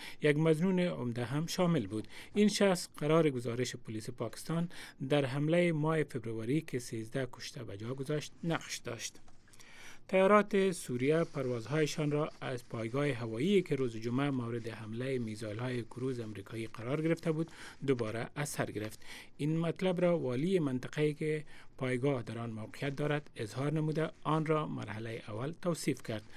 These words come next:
تبصره طلال بارازی، والی حمص، چند ساعت بعد از آن به نشر می‌رسد که حکومت سوریه اعلان کرد که حمله میزایل‌های کروز بر پایگاه شیرات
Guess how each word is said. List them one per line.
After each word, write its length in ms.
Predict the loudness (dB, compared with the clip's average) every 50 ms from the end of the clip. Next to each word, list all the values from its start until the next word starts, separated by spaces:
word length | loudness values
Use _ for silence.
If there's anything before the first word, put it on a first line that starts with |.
| -14 -14 -14 -14 -14 -6 2
تبصره 560 | 2 2 2 2 2 4 4 4 4 4 0
طلال 400 | 0 -2 0 2 2 2 2 0
بارازی، 720 | -2 -4 -4 -4 -4 -4 -4 -4 -2 0 2 2 2 0 -2 -8 -16 -20 -14 -4 2
والی 280 | 4 6 6 6 4
حمص، 440 | 2 2 2 0 2 2 0 -2 -8 -12 -16 -18 -16 -8 -2
چند 180 | 2 2 2
ساعت 360 | 2 2 2 4 4 4 2 -2 -6 -16 -10 -4
بعد 180 | 0 0 0 0
از 140 | -2 -2 -2
آن 200 | -2 -2 -2 -4
به 100 | -4 -4
نشر 260 | -4 -4 -2 -2 0
می‌رسد 460 | 2 4 4 4 2 2 0 -2 -2
که 220 | 0 2 2 2 0 -2 -12 -14 -10
حکومت 520 | -4 -4 -4 0 2 6 6 6 6 4 0
سوریه 380 | -2 0 2 4 6 4 4 4 -4
اعلان 320 | -6 -4 -2 0 0 -2
کرد 280 | -2 -2 -4 -4 -4 -4
که 260 | 0 2 2 2 2 -2 -8 -14 -14 -12
حمله 440 | -6 -2 0 4 6 6 8 6 6
میزایل‌های 600 | 6 4 2 2 0 -2 -2 -2 0 0 0 0
کروز 480 | -2 -2 -6 -4 -2 -2 -2 -4 -6 -12 -12 -14 -14 -14 -12 -8
بر 300 | 0 2 4 4 4 2
پایگاه 840 | -2 -4 -6 -4 -4 -2 0 2 2 2 4 2 0 -2 -2 -4 -4
شیرات 480 | -6 -6 -6 -6 -6 -4 -4 -4 -4 -4